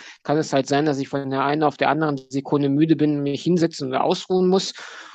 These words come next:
Und daraufhin untersuche ich zum Beispiel Orte wie Fußballstadien oder Kinos oder private Gebäude,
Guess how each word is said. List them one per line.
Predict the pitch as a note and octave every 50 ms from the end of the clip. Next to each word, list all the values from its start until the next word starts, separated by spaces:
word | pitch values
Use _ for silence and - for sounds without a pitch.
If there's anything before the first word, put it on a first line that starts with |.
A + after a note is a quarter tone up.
| - -
Und | D3 C#3
daraufhin | D3 D3+ D#3 D#3+ D#3 D3+ F3 E3 D3 C#3+ -
untersuche | - - C#3+ C3+ B2 C#3+ E3 E3+ F3
ich | C#3+ - -
zum | - - D3 C#3
Beispiel | C#3+ D3 C#3+ - - C#3
Orte | B2+ C3+ D3+ E3 - - C#3+
wie | C3+ C3+ C3
Fußballstadien | - - E3+ F#3 - - E3 D#3 - - - D#3+ D#3 E3 D#3+ D3+ D3+ D3 D3+ D3 D3+ D3+ D3+
oder | - D#3 C#3+ C#3 C#3+ C#3+
Kinos | C#3 - - E3+ E3+ E3+ E3 D#3 D3+ D3+ D#3 D#3 - - -
oder | D3+ C#3 C#3 C#3+ C#3+ C#3 C#3 C#3+ C#3
private | - - D3 C#3 C3+ D3 D#3 - F3 D#3 D#3
Gebäude, | D3 C#3+ C3 C#3 C#3 C#3+ C#3+ D3+ C#3